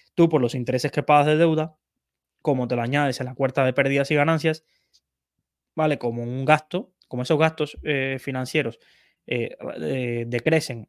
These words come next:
un poco el, la parte del beneficio o de generado, del beneficio operativo generado, pues tú te estás perdiendo una parte también de, eh, en ese sentido, tú estás pagando menos por, de, por los impuestos en ese sentido que, que pagas, que se aplica sobre un número inferior.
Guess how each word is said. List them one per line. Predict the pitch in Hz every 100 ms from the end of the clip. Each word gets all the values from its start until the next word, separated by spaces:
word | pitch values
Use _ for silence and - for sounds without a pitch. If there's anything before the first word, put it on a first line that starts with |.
| _
un | 139
poco | 131 151 131
el, | 120 120 117 110
la | 120
parte | 117 131 -
del | 131
beneficio | 127 127 127 156 - 123
o | 117 117
de | 117 113
generado, | - 123 123 147
del | 131
beneficio | 120 117 143 139
operativo | 143 139 135 151
generado, | 151 151 160 170 175 _ _ _ _ _
pues | 139 -
tú | - 143
te | 147
estás | - 147
perdiendo | - 147 143 151
una | 156 147
parte | 135 135 156
también | 147 143 143 165 - _ - _ _
de, | 131 127 139
eh, | 151 - 127 123 120 117 -
en | 127
ese | 127 135
sentido, | 131 143 151
tú | 151
estás | 147 -
pagando | 143 143 147 147
menos | 143 156 147 185 - _ _ _ _ _
por, | 139 139 156
de, | 139 131 123
por | 127 123 120
los | 123 127
impuestos | 123 123 123 - 131
en | 131
ese | 127
sentido | 131 131 127 135
que, | 139 127 120 117
que | - 120
pagas, | 123 113 131 - -
que | 139
se | 127
aplica | 123 127 165
sobre | 165 135 123
un | 123
número | 123 127 120
inferior. | 117 113 107